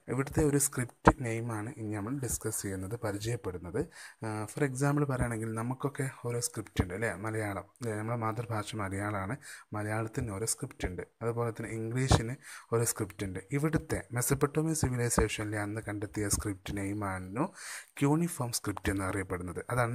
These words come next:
നെക്സ്റ്റ് ലൈനിൽ നമ്മുടെ എക്സ്പ്ലനേഷൻ തരുന്നത്. The cuneiform script evolved in Mesopotamia. അപ്പോൾ മെസപ്പൊട്ടോമിയയിൽ ഉണ്ടായിരുന്ന സ്ക്രിപ്റ്റ് നെയിമാണ് ക്യൂണിഫോം സ്ക്രിപ്റ്റ്. ശ്രദ്ധിക്കുക ട്ടോ. ഇതുപോലെ ഓരോ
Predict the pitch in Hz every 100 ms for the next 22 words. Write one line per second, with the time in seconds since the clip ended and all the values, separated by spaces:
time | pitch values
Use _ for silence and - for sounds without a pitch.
0 | 117 101 - 120 104 101 107 98 95 98
1 | 104 - 110 104 101 - 101 101 95 92
2 | 151 - - - - - - 139 147 180
3 | - 160 165 - - 120 - 120 - _
4 | _ _ - 127 113 131 160 170 160 160
5 | 156 - - 127 127 113 - - 98 95
6 | 87 80 85 95 - - - - 113 117
7 | - 143 147 160 160 160 135 104 104 98
8 | 92 107 - - 104 - 107 98 92 98
9 | 104 165 - 104 95 98 - 98 151 -
10 | _ - - 95 - - - 104 98 98
11 | 98 110 95 - - - 104 104 101 101
12 | 143 - - 98 110